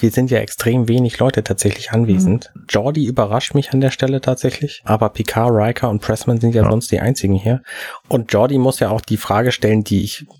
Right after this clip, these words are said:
Speaker 1: die für mich diese, diese ganze Folge total unlogisch macht. Er stellt mich die Frage, also Kurzfassung, äh, das Schiff ist f-, f-,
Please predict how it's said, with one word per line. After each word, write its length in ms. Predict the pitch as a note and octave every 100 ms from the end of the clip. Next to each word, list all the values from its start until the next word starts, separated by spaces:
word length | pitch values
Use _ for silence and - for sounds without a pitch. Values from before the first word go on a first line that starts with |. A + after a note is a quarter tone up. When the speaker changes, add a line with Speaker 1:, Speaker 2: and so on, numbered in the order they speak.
| _ -
Speaker 1:
die 120 | G2
für 160 | - F#2+
mich 260 | A#2+ -
diese, 320 | - G2 F#2+ G2 - -
diese 520 | A#2+ G2+ G2+ G2+ G2+
ganze 240 | G2 G2+ -
Folge 280 | A2 A2+ G#2
total 280 | F#2+ G2+
unlogisch 480 | A#2+ C3+ C3 G#2 -
macht. 280 | A2 - -
Er 80 | A2+
stellt 240 | - B2 C3
mich 140 | B2+
die 60 | A#2
Frage, 440 | - G#2 A#2 A#2+ - - - - _ -
also 240 | A#2 G#2+ - - -
Kurzfassung, 640 | - F3+ - B2+ - B2+ B2
äh, 240 | A2+ G#2+
das 240 | A2+ D#3 -
Schiff 300 | - D#3+ -
ist 260 | A2+ -
f-, 260 | - - -
f-, 260 | A#2 -